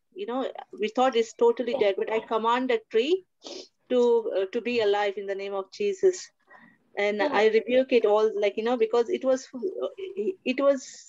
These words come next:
Speaker 1: so belonged to him. Like, you know, he was, like, you know, without that tree, he was just, like, you know, upset. When we tell him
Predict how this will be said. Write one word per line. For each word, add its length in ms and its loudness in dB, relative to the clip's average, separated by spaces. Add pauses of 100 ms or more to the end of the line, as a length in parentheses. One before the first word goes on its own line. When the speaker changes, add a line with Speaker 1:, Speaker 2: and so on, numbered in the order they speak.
(140)
Speaker 1:
so 600 2
belonged 380 2
to 120 2
him. 240 2
Like, 180 0
you 60 2
know, 160 -2
he 240 -4
was, 340 2
like, 160 -6
you 60 -4
know, 120 -6
without 340 0
that 180 0
tree, 320 0
he 100 -2
was 220 2
just, 220 -2
like, 140 -4
you 60 -8
know, 100 -2
upset. 380 -2 (380)
When 180 -6
we 260 -2
tell 220 -2 (160)
him 180 -8